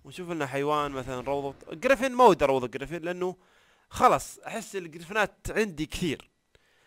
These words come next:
ممكن لما أوصل مثلا سيليستيال كايوس ممكن أروض جريفن لأنه راح يكون قوي. أما الآن ما راح أروض جريفنات لما عاد،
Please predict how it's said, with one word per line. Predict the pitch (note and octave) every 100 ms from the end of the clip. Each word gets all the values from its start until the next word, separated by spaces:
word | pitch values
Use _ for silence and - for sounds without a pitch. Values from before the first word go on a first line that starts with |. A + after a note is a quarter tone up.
| _ _ _ -
ممكن | - G#3+ G#3 A3
لما | F#3 F#3+ F3+
أوصل | G#3+ - F#3
مثلا | E3 D#3+ D#3+ D#3 D3+ C#3+ C#3+
سيليستيال | - F3 F3 - D#3 D3 D3 C3+ - - _
كايوس | - G#3 F3 D#3+ E3 -
ممكن | A3 F#3
أروض | D#3 D3 B2+ A2
جريفن | C3 -
لأنه | - E3+ G3+
راح | F#3
يكون | F3 F3+ F3+
قوي. | C3+ G2+ - _ _ _ _ -
أما | E3+ E3
الآن | D#3+ F#3
ما | E3+ E3
راح |
أروض | D3 D3 C3
جريفنات | A#2+ C#3 - C#3 C#3+ C#3+ -
لما | C3 B2+ B2 A#2
عاد، | G#2+ A#2+ A#2